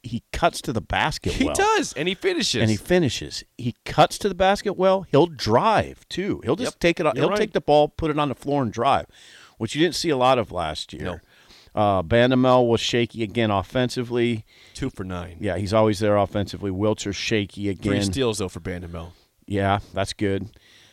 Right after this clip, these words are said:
Speaker 1: Uh, you,
Speaker 2: He's a
Speaker 1: you,
Speaker 2: pest
Speaker 1: you,
Speaker 2: defensively.
Speaker 1: you saw Kojenets.
Speaker 2: Kojenets.
Speaker 1: Kojenets have a big bucket late, big bucket late, only played five minutes. So a lot of guys had to do it. What's your, I, I, and by the way, how about Fred getting teed up?
Speaker 2: Yes, thank,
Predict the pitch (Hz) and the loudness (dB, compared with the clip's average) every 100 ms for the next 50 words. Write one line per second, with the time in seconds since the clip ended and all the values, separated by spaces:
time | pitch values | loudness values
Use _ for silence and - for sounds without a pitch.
0 | - 98 101 110 117 - 147 127 - - | -6 -4 -4 -4 -4 -4 -2 -2 -2 -12
1 | - 98 95 87 127 120 107 131 113 - | -4 -4 -4 -10 -6 -4 -2 4 4 4
2 | 117 117 110 107 110 107 - - _ _ | 4 4 2 0 2 0 -4 -16 _ _
3 | _ - 98 90 92 - - - 110 107 | _ -8 -8 -6 -10 -10 -14 -4 0 2
4 | 107 107 - - _ _ - 110 101 85 | 2 0 -2 -10 _ _ -4 -4 -4 -6
5 | 95 82 101 - 92 98 98 101 - 117 | -8 -4 -4 -4 -8 -4 -2 -2 -2 -4
6 | 104 92 90 80 - 87 90 - - - | -2 -6 -6 -10 -10 -8 -8 -10 -18 -20
7 | _ - 95 - 95 85 101 92 85 95 | _ -6 -6 -4 -6 -4 -4 -2 -2 -4
8 | 95 85 - - - - - _ - 117 | -4 -6 -12 -20 -20 -20 -20 _ -4 0
9 | 123 147 143 127 120 120 104 87 104 87 | 4 4 4 2 4 2 2 -4 -6 -6
10 | 82 135 277 190 _ - - 131 120 127 | -4 -4 -4 -8 _ -16 -10 -6 -4 -2
11 | 135 135 135 127 143 233 294 - 233 196 | -2 0 -2 -2 -2 0 0 -2 -4 0
12 | 302 - - 185 269 - 131 92 - 139 | 0 -2 0 0 0 -4 -8 -8 -8 -6
13 | 104 95 165 233 220 - - 240 | -2 2 6 8 6 4 4 4